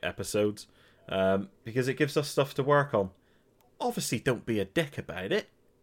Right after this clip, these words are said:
Don't be nasty. And it's horrible that I should have to say that in these times. Um,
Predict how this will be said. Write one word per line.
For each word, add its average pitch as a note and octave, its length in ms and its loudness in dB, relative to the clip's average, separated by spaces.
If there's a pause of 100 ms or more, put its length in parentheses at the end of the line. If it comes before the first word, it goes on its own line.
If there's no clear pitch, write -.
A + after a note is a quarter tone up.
(180)
Don't E3+ 220 0
be B2 120 0
nasty. A2+ 580 -2 (1500)
And C#3 100 -2
it's C3 160 -4
horrible D3+ 400 6
that C3+ 120 2
I C3+ 80 2
should C3+ 180 -6
have C3+ 140 -2
to C3+ 80 -2
say D3 240 0
that F#2+ 220 -2
in F#2+ 120 -6
these F#2+ 180 -6
times. F2+ 380 -8 (800)
Um, F#2 420 -2